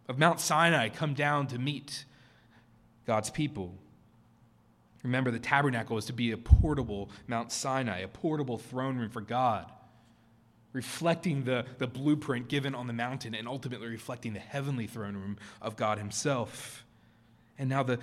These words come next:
the very clothing of the priesthood will reflect that. This is all-consuming stuff. One author, Tim Chester, says it this way. He says, "It's as if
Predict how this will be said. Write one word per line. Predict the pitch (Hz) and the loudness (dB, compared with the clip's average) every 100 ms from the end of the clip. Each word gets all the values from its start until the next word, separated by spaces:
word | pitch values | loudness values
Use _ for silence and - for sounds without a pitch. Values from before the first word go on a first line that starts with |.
| - | -2
the | 123 | -2
very | 131 139 127 | 0 -2 -2
clothing | - - 123 143 151 123 90 78 - - - - - _ _ - - - _ - | -8 -6 2 4 4 0 -4 -8 -18 -20 -20 -20 -20 _ _ -20 -20 -20 _ -12
of | 120 | -8
the | 117 113 110 - - | -4 -4 -6 -16 -14
priesthood | - 156 156 - - 98 87 - - | -4 -2 -2 -4 -6 -8 -10 -14 -10
will | 110 | -8
reflect | 104 98 - 82 - | -8 -10 -12 -16 -14
that. | - - - - - _ _ _ _ _ - - | -16 -16 -20 -20 -20 _ _ _ _ _ -20 -8
This | 147 | -6
is | 120 | -4
all-consuming | - 151 156 - 123 - 135 127 101 | 0 0 0 0 -2 0 2 2 2
stuff. | 95 - 104 92 - - - _ - _ _ _ _ _ _ _ _ _ _ _ _ _ _ - | -2 -2 -4 -6 -16 -20 -20 _ -20 _ _ _ _ _ _ _ _ _ _ _ _ _ _ -10
One | 135 131 127 | 2 4 6
author, | - 117 117 110 | 4 2 2 0
Tim | - 110 | 2 0
Chester, | - 117 - 101 | 2 -2 -2 -6
says | - 104 | -4 -6
it | 101 | -6
this | 110 - | -6 -2
way. | 95 | -2
He | 98 | 0
says, | 123 117 | 0 0
"It's | 147 147 | -2 0
as | 135 143 | 2 2
if | 151 151 | 2 0